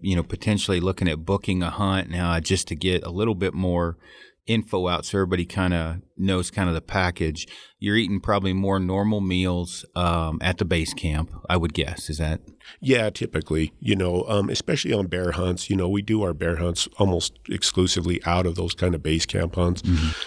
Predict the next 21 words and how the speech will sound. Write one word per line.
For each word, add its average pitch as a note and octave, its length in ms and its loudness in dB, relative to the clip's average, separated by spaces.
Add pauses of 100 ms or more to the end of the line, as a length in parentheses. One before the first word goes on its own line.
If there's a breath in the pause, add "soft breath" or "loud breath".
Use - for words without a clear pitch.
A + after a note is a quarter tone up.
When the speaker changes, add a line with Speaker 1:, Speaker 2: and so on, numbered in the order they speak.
(160 loud breath)
Speaker 2:
And G2+ 140 0
so F#2+ 320 0
we'll, F#2+ 380 2
uh, E2+ 180 0 (420 loud breath)
um, F2 500 0 (120)
my F#2 220 0
wonderful F#2 440 0
wife F2+ 320 2
cooks - 360 -2
up F2+ 160 0
all F#2+ 160 0
the F#2 80 -2
meals F#2+ 340 0
beforehand, F#2+ 800 0
and F#2 320 0
it's, - 260 -6
you F2 120 2
know, F2+ 140 2
chicken G2+ 460 4
Speaker 1:
<laughs> G2 60 2
Speaker 2:
and F2 180 -2